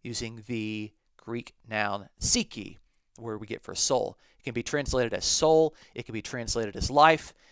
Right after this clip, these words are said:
and it's basically a word that represents the entire person, the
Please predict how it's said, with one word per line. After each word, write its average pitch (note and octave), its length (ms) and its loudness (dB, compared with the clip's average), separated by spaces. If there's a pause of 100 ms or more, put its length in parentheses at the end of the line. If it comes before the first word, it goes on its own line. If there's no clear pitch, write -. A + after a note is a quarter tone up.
(160)
and A#2 120 -6
it's A#2 140 -4
basically D3 380 2
a C3 80 2
word B2+ 260 0
that B2 160 0
represents A#2+ 640 -2
the A#2 280 -6
entire A#2 360 2
person, - 480 -4 (300)
the G#2+ 360 -6